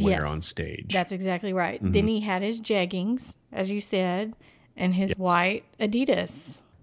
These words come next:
Speaker 1: Let, let me ask you this, 'cause we're gonna segue into the next date.
Speaker 2: Yes.
Speaker 1: Um, a guaranteed rose if you open up and tell your s-, tell your sob story, right? "My dad left me, mommy
Speaker 2: Mm-hmm.
Speaker 1: didn't love me, nobody
Speaker 2: Mm-hmm.
Speaker 1: hugged me, um,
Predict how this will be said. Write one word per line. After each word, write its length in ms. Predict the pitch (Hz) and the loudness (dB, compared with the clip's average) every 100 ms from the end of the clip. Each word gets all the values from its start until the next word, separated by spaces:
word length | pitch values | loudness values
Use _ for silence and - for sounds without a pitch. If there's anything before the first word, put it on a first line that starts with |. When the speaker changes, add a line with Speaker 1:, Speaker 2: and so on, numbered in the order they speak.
| - | 0
Speaker 1:
Let, 200 | - 139 | 6 8
let 160 | 147 131 160 | 10 10 10
me 100 | 135 - | 8 4
ask 220 | 135 113 - | 2 4 4
you 60 | |
this, 180 | 113 92 | 4 4
'cause 200 | - 90 | -2 0
we're 80 | 104 | 2
gonna 100 | 98 | 2
segue 380 | - 117 113 101 | 2 4 6 6
into 180 | 95 | 4
the 80 | 92 | 2
next 300 | 98 110 - | 2 2 0
date. 280 | - - - - | -4 -4 -4 2
Speaker 2:
Yes. 300 | 180 165 - - - - - - - | 2 0 -10 -18 -20 -20 -20 -18 0
Speaker 1:
Um, 320 | 98 95 92 92 - _ _ _ _ _ _ - - | 4 4 2 -4 -14 _ _ _ _ _ _ -4 2
a 100 | 107 | 4
guaranteed 640 | 92 123 156 156 170 139 | 6 6 6 4 4 4
rose 480 | 107 104 98 95 92 | 6 6 6 2 -2
if 200 | 107 104 | -4 -2
you 140 | 101 | 0
open 300 | 87 104 110 | 4 2 4
up 240 | 101 95 95 | 2 2 -2
and 220 | 101 95 | -2 -2
tell 180 | - 101 | 2 4
your 160 | 98 92 | 4 2
s-, 200 | - - | -2 -2
tell 240 | - 101 | 0 2
your 120 | 95 | 2
sob 340 | 90 101 92 90 | 2 4 4 2
story, 300 | - 92 95 | 0 0 0
right? 280 | 92 90 90 | 0 2 2
"My 140 | 92 | 2
dad 280 | 92 98 98 | 4 6 8
left 300 | 98 95 - | 8 6 6
me, 220 | 101 95 | 6 6
mommy 300 | 95 90 92 | 6 6 6
Speaker 2:
Mm-hmm. 100 | 90 | 6
Speaker 1:
didn't 160 | 92 82 | 6 6
love 200 | 95 95 | 6 8
me, 280 | 95 95 92 | 6 8 6
nobody 300 | 92 87 92 | 6 4 2
Speaker 2:
Mm-hmm. 80 | |
Speaker 1:
hugged 220 | 98 95 92 | 4 4 4
me, 480 | 95 92 92 87 - | 4 4 4 0 -2
um, 460 | 98 90 87 87 | 0 2 2 -2